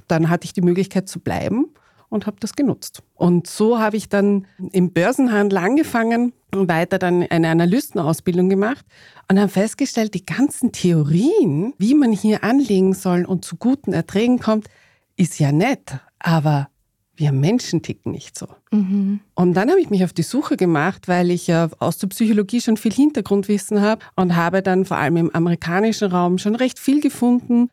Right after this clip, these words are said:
Speaker 1: zur Finanzpsychologie und zur Verhaltensökonomie. Themen, die bei uns vielleicht erst in den letzten fünfzehn Jahren rübergeschwappt sind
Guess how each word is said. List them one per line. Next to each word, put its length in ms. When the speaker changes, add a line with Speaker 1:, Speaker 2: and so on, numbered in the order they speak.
Speaker 1:
zur 200
Finanzpsychologie 1080
und 120
zur 140
Verhaltensökonomie. 1120
Themen, 360
die 120
bei 120
uns 280
vielleicht 340
erst 180
in 60
den 100
letzten 300
fünfzehn 460
Jahren 260
rübergeschwappt 800
sind 260